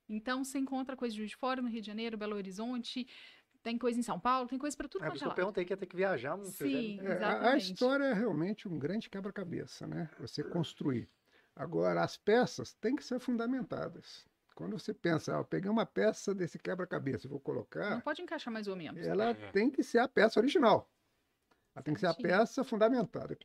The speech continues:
Speaker 3: Você vê que a Rita comentou algumas coisas, eu também. Tudo isso que a gente comenta, a gente fala, "Ó, achou o documento tal, tava no cartório tal, tava não sei o quê." É uma história que está documentada.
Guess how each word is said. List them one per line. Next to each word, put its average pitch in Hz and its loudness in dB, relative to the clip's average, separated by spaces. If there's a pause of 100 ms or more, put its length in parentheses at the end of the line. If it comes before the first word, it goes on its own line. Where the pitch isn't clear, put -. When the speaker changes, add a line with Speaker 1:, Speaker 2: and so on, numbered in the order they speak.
(140)
Speaker 3:
Você 220 0
vê 247 0
que 294 0
a 247 6
Rita 208 6
comentou 160 4
algumas 151 2
coisas, 208 4
eu 156 4
também. 196 2
Tudo 330 4
isso 285 4
que - 0
a 214 4
gente 190 -2
comenta, 165 0
a 151 0
gente 156 -2
fala, 220 0
"Ó, 139 -2 (440)
achou 214 0
o 202 2
documento 180 -2
tal, 214 -2
tava 185 -2
no 170 0
cartório 156 -2
tal, 175 -4
tava 165 -6
não 147 -8
sei 165 -6
o 160 -10
quê." - -18 (280)
É 180 4
uma 202 6
história 220 4
que - -12
está - -2
documentada. 240 0